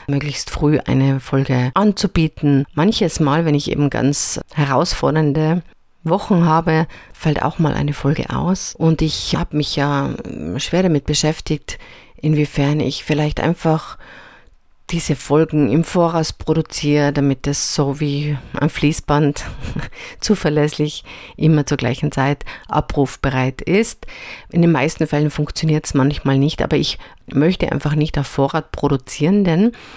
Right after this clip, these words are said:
es ist immer ganz spannend, dass, dass oft einfach Themen sich verbinden, die gerade jetzt aktuell da sein sollten und die möchte ich danach aufgreifen und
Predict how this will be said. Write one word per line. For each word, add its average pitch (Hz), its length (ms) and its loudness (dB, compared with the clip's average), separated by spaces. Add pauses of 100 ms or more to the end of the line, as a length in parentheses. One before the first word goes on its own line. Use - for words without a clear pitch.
(520)
es 160 160 4
ist 190 160 2
immer 190 180 4
ganz 165 220 0
spannend, 190 520 0
dass, - 280 0 (320)
dass 175 160 2
oft 190 240 2
einfach 175 280 0
Themen 202 540 2
sich 185 180 0
verbinden, 185 600 0
die 185 100 -2
gerade 165 300 0
jetzt - 500 -4
aktuell 175 800 2
da 190 220 0
sein 185 240 0
sollten 175 400 0
und 160 240 0
die 175 100 4
möchte 156 280 0
ich 147 100 -14
danach 131 340 -2
aufgreifen 139 800 -4
und 127 240 -4